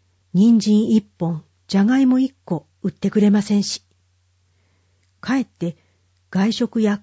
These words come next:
コンビニの弁当を食べた方が安く上がるのを実感しました。今回、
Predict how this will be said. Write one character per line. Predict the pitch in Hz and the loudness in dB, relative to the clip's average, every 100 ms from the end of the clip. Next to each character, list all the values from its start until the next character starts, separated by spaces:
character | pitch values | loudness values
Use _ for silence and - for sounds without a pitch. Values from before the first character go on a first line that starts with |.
| - | -4
コ | 214 | 0
ン | 226 | 0
ビ | 262 | 2
ニ | 254 | 2
の | 254 226 | 2 2
弁 | 254 247 | 2 2
当 | 277 247 | 0 0
を | 175 | 0
食 | 208 | -2
べ | 220 | -2
た | 208 165 | -4 -6
方 | 175 165 | -6 -6
が | 151 151 _ _ - | -6 -10 _ _ -10
安 | 165 147 | -8 -8
く | - 277 | -4 -2
上 | 180 | 0
が | 180 | 0
る | 196 | 0
の | 185 147 | 0 -2
を | |
実 | 151 165 - | -8 -14 -8
感 | 180 165 | -6 -6
し | - | -6
ま | 175 | -6
し | - | -8
た。 | - - _ _ _ _ _ _ _ _ _ _ _ _ _ _ _ _ _ _ _ _ _ _ | -16 -20 _ _ _ _ _ _ _ _ _ _ _ _ _ _ _ _ _ _ _ _ _ _
今 | - 254 | -4 -2
回、 | 208 170 156 | -2 -4 -6